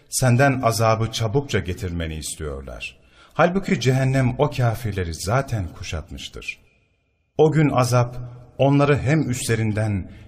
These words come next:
hem ayaklarının altından bürüyecek ve Allah onlara, "İşlemiş olduğunuz günahların cezasını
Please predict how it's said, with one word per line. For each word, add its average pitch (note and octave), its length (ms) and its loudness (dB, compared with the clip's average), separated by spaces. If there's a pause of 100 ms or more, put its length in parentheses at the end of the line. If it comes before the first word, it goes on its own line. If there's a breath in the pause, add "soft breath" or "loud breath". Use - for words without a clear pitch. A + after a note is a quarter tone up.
hem C#3 420 2
ayaklarının A#2+ 640 4
altından G2+ 720 2
bürüyecek F#2+ 640 -4 (440 loud breath)
ve F#2+ 480 0
Allah G2+ 680 2
onlara, G2+ 720 -2 (440 loud breath)
"İşlemiş D3+ 520 2
olduğunuz C3+ 540 2
günahların G#2+ 600 0
cezasını F#2+ 720 -2